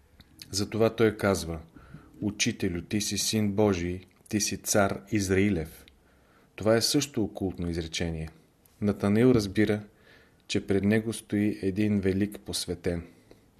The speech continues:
Велик учител – който е достигнал степента син Божий и цар Израилев. Цар Израилев значи учител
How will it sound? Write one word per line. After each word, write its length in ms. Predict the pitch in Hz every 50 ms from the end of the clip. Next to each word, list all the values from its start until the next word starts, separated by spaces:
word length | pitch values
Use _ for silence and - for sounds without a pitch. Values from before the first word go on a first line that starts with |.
| - - - - - 110
Велик 600 | 104 104 101 113 127 127 127 - - - - - - -
учител – 540 | 104 95 - - 104 101 - 98 98 98 98 - - - _ - - - - _ _ - -
който 320 | - 110 110 110 110 113
е 80 | 110 101
достигнал 640 | 90 101 90 - - - 113 107 110 104 101 98
степента 640 | 95 - - 98 90 - 98 95 95 92 - 104 104 101
син 320 | - - - 110 104 101
Божий 540 | 92 95 104 101 101 95 98 101 110 113 - _ _ - - - - - _ _ -
и 100 | 104 101
цар 420 | - - - 107 101 101 101 - 110 123 - - _ -
Израилев. 760 | 104 95 90 92 92 92 95 90 85 82 80 - - - - _ _ _ _ - - _ _ _ _ _ _ _ _ _ _ _ _ _ _ _ _ _ _ _ _ _ _ _ _ _ _ _ _ _ _ _ - - - - - - - _ _ -
Цар 380 | - - 127 127 131 131 131 - -
Израилев 800 | - 117 104 104 107 107 113 117 120 127 127 - - - - - - -
значи 460 | - 101 92 101 107 110 107 - - 120
учител 600 | 104 104 104 - 123 110 - - 120 117 120